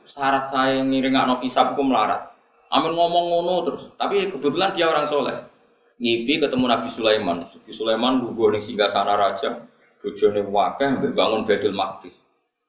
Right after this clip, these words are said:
Terus dekne wong melarat, arep-arep dikei wong dadi problem.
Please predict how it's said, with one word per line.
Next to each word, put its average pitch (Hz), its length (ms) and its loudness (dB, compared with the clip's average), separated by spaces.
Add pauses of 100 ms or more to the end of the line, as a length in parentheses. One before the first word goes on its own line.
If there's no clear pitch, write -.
(560)
Terus 123 160 -2
dekne 117 320 -2
wong 120 160 2
melarat, 131 560 0
arep-arep 113 480 0
dikei 107 300 0
wong 127 180 2
dadi - 240 -4
problem. - 480 -6